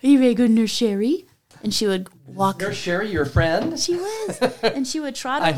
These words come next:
Speaker 2: hope
Speaker 1: there.
Speaker 2: Nurse Sherry listens to this podcast
Speaker 1: Oh, I
Speaker 2: because
Speaker 1: probably.
Speaker 2: Nurse Sherry,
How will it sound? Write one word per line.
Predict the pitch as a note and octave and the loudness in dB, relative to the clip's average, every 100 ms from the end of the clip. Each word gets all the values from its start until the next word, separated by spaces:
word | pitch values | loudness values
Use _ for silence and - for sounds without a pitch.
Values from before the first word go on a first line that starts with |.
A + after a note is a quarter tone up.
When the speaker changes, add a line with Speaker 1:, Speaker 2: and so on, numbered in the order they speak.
| D4 | 2
Speaker 2:
hope | C#4+ | 2
Speaker 1:
there. | D4 | 2
Speaker 2:
Nurse | D4 | 2
Sherry | D4+ D4 F3+ | 4 2 2
listens | C#3+ D3 F3 - | -2 -4 -6 -6
to | E3 | -4
this | D#3 D#3 | -4 -4
podcast | D#3+ C3+ A#2+ - G#2+ F#2+ - - | 0 0 0 -2 -4 -4 -8 -8
Speaker 1:
Oh, | A3 | -8
I | - _ - | -10 _ -14
Speaker 2:
because | B2 B2+ A#2+ | -4 -2 0
Speaker 1:
probably. | F#3 F3+ F3+ F3+ | -4 -6 -10 -8
Speaker 2:
Nurse | B2 B2 | -6 -4
Sherry, | - C3+ A#2+ C3 E3 | -2 0 0 -2 -8